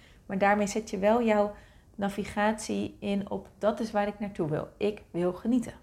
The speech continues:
Klinkt super simpel, maar ga het echt maar eens toepassen. De tweede stap is dus heel erg bewust worden van wat jij allemaal denkt.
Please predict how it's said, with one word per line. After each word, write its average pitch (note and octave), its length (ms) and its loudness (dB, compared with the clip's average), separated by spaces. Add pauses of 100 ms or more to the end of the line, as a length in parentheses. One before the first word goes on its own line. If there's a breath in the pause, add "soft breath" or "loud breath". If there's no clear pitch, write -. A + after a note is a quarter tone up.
(600)
Klinkt A3 300 -2
super D#4 220 -4
simpel, D4 560 -6
maar F#3 140 -4
ga G#3+ 140 -4
het G#3 100 -6
echt - 160 -10
maar G#3+ 160 -4
eens G3+ 200 -6
toepassen. - 500 -12 (1700 loud breath)
De A3 120 -12
tweede D4 380 4
stap G3 500 -2 (420 soft breath)
is A3+ 200 2
dus A3 180 0
heel G3+ 160 2
erg G3 180 -4
bewust G3+ 400 -4
worden F#3+ 260 0
van G3 300 -2
wat F#3 160 -2
jij - 140 -10
allemaal F#3 240 -8
denkt. - 420 -12